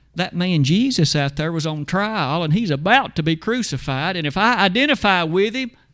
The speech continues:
that might happen to me. Peter lied,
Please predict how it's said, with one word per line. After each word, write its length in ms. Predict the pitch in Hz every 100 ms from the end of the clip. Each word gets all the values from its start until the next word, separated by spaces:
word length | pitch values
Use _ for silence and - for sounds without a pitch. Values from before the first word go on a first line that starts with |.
| _
that 280 | 127 180 -
might 300 | 156 208 262
happen 400 | 175 180 - 143
to 60 | 131
me. 640 | 165 233 - - _ - _ _ _ _ _ _ _ _ _ _ _ _ _ _
Peter 260 | - 170 127
lied, 840 | 139 180 185 - - - _ -